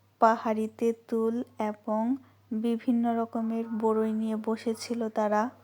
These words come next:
এই তো আমরা এসে পড়েছি ঝুলন্ত ব্রিজ। এখানেও পাহাড়িদের ব্যাগ এবং কাপড় চোপড়ের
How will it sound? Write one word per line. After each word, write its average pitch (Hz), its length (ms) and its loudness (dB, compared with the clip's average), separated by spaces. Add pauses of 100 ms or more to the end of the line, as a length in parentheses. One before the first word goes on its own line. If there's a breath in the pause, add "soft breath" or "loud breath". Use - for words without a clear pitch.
(120)
এই 240 200 2 (100)
তো 254 300 0 (100)
আমরা 226 340 0
এসে 226 240 -4
পড়েছি 233 680 -4 (100)
ঝুলন্ত 226 460 -4
ব্রিজ। 233 440 -2 (760 soft breath)
এখানেও 240 520 -2
পাহাড়িদের 240 1000 -4 (460 soft breath)
ব্যাগ 220 380 2 (480)
এবং 214 500 -4 (160)
কাপড় 220 360 -6
চোপড়ের 226 680 -6